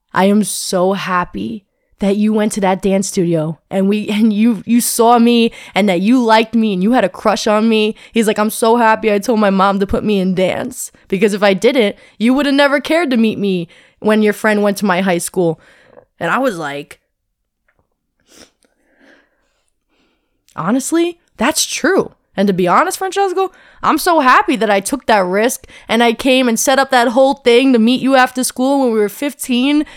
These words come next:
just so I could run into you, we could get into that relationship." And he's like, "You know, Caitlin, this is gonna <laughs> sound crazy, but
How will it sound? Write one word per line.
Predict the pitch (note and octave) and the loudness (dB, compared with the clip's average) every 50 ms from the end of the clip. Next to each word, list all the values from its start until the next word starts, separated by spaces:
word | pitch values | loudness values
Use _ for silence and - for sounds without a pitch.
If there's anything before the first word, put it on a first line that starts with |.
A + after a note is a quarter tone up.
| - - - | -20 -12 -8
just | - C#4+ - | -6 -4 -2
so | - C#4 | 2 2
I | C4+ | 2
could | C4+ - C#4+ A#3+ | 2 2 0 0
run | B3 A3+ C4+ B3+ | 0 2 2 2
into | C4 C#4 C4 - C#4+ | 2 0 -2 -2 -2
you, | C#4 D4+ D4+ | 0 0 0
we | C#4 C4+ | 0 -2
could | A#3 G3+ | -2 -2
get | G#3 C#4 - | -2 -2 -2
into | C4+ B3+ - | -2 -2 -2
that | - C#4 - B2+ | -2 -2 0 0
relationship." | D3 G3+ F#3+ G#3 B3 A#3+ D4 - - E4 D4 - E4+ D#4+ E4 - - _ - - - _ _ _ _ _ _ - | -2 0 0 0 2 0 0 -2 -2 -4 -4 -2 -2 -2 -2 -4 -8 _ -20 -20 -20 _ _ _ _ _ _ -6
And | G#3 | -4
he's | A3+ G3 - | -4 -2 0
like, | G#3+ G#3 G3 F#3+ F#3+ - - _ _ _ _ _ _ _ _ _ _ _ _ _ _ _ _ _ _ _ _ _ _ _ | 0 0 0 0 -2 -6 -14 _ _ _ _ _ _ _ _ _ _ _ _ _ _ _ _ _ _ _ _ _ _ _
"You | - G3 | -8 -4
know, | F#3+ F#3+ | -4 -4
Caitlin, | F#3 - G3+ F#3 F3+ F3 | -2 -2 -2 -2 -2 -2
this | F3+ F#3+ F#3+ | -4 -4 -4
is | G3 | -4
gonna | - A#3+ F#3+ | -4 -4 -4
<laughs> | |
sound | - - - - A3 G3 - | -4 -4 -4 -4 -4 -4 -4
crazy, | - - F#3 D#3+ F3+ A3 G3+ B3+ C#4 C#4 D4+ - _ _ _ _ _ _ _ _ _ _ _ _ _ _ _ _ _ _ | -8 -8 -6 -4 -4 -4 -4 -4 -6 -6 -6 -10 _ _ _ _ _ _ _ _ _ _ _ _ _ _ _ _ _ _
but | - F#3+ F3 F3+ F#3+ _ | -8 -6 -6 -6 -6 _